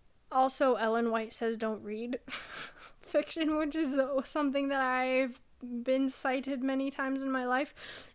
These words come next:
Ellen White says don't do it, so don't do it. That's the end. Don't think about why she <laughs> said that. Don't think about an underlying principle or any kind of, um, you know, people love to cite the whole bicycle thing of, like,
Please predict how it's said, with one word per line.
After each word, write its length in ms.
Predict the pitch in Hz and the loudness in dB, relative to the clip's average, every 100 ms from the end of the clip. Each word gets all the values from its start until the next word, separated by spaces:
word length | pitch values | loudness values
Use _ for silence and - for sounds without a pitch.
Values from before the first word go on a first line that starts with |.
| - | 0
Ellen 320 | 247 269 269 | 4 4 6
White 180 | 262 254 | 4 4
says 240 | - 254 | 2 0
don't 260 | 233 247 240 | 2 2 2
do 120 | 269 | 0
it, 120 | 247 | -2
so 160 | - 214 | -4 -2
don't 320 | 214 294 277 | 4 6 6
do 160 | 285 269 | 2 0
it. 180 | 220 226 | 0 0
That's 240 | 240 - | -2 -2
the 160 | - 240 | -2 0
end. 260 | 247 254 254 - - | 2 0 -2 -10 -6
Don't 200 | 240 226 | -2 -2
think 240 | - 254 254 | 0 0 2
about 300 | 240 214 196 | 2 0 0
why 280 | 214 240 277 | 2 2 2
she 200 | - 277 | -2 -2
<laughs> 0 | |
said 280 | 285 294 | 0 2
that. 200 | 262 247 | 6 4
Don't 200 | 240 240 | 4 -2
think 200 | - 247 | -2 -2
about 240 | 240 233 233 | 0 0 0
an 140 | 220 | -2
underlying 480 | 226 226 214 208 214 | -2 -2 -2 -4 -6
principle 880 | - 294 277 262 - 285 269 269 233 | -4 -2 -2 -4 0 4 6 6 4
or 160 | 233 220 | 2 0
any 300 | 240 247 226 | 0 0 -2
kind 360 | - 240 233 | -2 0 2
of, 280 | 226 220 214 - - - - - | 0 -2 -6 -16 -18 -20 -20 -6
um, 560 | 240 220 220 226 220 277 - | 0 0 0 -2 -6 -8 -4
you 140 | 311 | 0
know, 240 | 294 220 226 - - | 2 2 -2 -10 -6
people 520 | - 415 415 349 240 | 0 2 2 0 0
love 560 | 202 196 240 285 285 - | 0 0 0 0 -4 -12
to 160 | - 226 | -14 -12
cite 580 | - - 226 240 240 | -8 -4 -2 -2 -4
the 160 | 233 208 | -2 -2
whole 240 | - 220 | -2 -4
bicycle 720 | 208 226 208 - 233 - 233 240 | -4 -4 -4 -4 -6 -4 -4 -4
thing 300 | 247 240 233 | -2 0 0
of, 200 | 220 214 | -2 -4
like, 320 | 214 202 | -6 -8